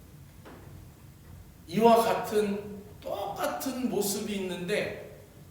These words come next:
우리는 스스로 하나님을 찾아 나갈 수 있는 능력이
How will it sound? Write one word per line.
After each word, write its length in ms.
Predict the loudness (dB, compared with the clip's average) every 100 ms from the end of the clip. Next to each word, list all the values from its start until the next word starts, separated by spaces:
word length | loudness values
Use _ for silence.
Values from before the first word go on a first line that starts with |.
| -14
우리는 420 | -4 0 2 4 2
스스로 840 | 2 0 0 0 0 -2 -6 -12 -16 -20 -18
하나님을 1080 | -6 4 6 8 6 6 6 6 4 -2 -8
찾아 420 | -6 -2 2 4 6
나갈 500 | 6 8 8 8 6
수 200 | 2 0
있는 420 | 0 2 2 2
능력이 680 | 0 2 0 0 -2 -4